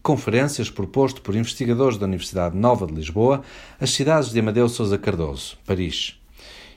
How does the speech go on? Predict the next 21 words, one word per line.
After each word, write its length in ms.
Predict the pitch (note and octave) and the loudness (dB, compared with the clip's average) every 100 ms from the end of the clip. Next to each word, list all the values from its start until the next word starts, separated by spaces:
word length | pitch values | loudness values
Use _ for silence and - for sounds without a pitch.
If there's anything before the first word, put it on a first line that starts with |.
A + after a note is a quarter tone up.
| - | 0
E 60 | |
porque 400 | F3+ G3+ F3 - | 2 4 2 0
as 140 | F#2+ F2 | -2 0
nossas 440 | G#2+ G#2 F#2 - D#3 | 2 0 -2 -4 -4
atividades 480 | A#2 G2+ E2+ D2 | -2 0 0 0
não 100 | E2 | -4
se 140 | D#2+ - | -6 -6
resumem 480 | D#2+ G#2+ G2 D#2 C#2+ - - | -2 0 0 -2 -8 -18 -8
a 60 | E2 | -4
exposições 600 | - - E2 - B2 E2+ | -4 -6 -4 2 2 2
e 60 | |
conferências, 720 | D#2+ D#2+ D2+ A#2 D#3+ D#3+ D#3 - - A#2 | -4 -6 0 4 4 2 -6 -10 -16 -10
relembro 400 | - C#3 F3+ E3+ | 0 4 4 2
que 280 | - G3 F#3+ | 2 2 2
a 120 | - C3 | 0 2
Biblioteca 500 | F3 D#3 A#2 G2 G#2+ | 4 4 2 0 0
Gulbenkian 640 | D3 D#3+ B2 A#2 B2+ D#3 - - - | 0 0 2 2 2 0 -8 -10 -2
continua 520 | E3 D#3 E3+ F#3 - | 0 2 4 4 2
à 140 | D3 | 2
vossa 260 | D3+ E3+ D3+ | 2 2 0
disposição, 580 | - C3 A#2 - E2 | -6 -2 -2 0 -4